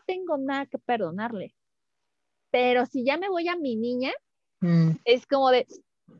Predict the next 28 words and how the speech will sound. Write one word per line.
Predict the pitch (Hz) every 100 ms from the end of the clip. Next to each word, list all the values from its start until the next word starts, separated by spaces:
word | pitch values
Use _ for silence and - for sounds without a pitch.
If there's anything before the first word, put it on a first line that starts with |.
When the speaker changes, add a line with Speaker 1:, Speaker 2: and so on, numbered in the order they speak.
| -
Speaker 1:
me | 214
hizo | 269 370
sentir | 466 240 285 269
mal | 247 226
en | 208
ese | 190 190
momento, | 196 208 262 - 214 170 - _
¿sabes? | - 190 214 554 _ _ -
O | 254
sea, | 247 226
su | 240 240
cara | 269 285 427
de | 254
fuchi. | 233 269 - 294 415 - - - - 330 - - 494 - 605
Speaker 2:
Sí. | - 185
Speaker 1:
<laughs> | 170 165 _ -
Y | 262
yo, | 254 -
"Ah, | 254 269 269 269
ok, | 247 - _ -
bueno, | - 214
está | 208 262
bien". | 262 214 -
<laughs> | 262 - - - 427 - - - 185 - -
Entonces, | 190 262 277 302
sí, | 285 247 _ _
perdón. | 208 220 254 214 _ 247 269 247 _ _ _ - -
Em, | 247 240 233 233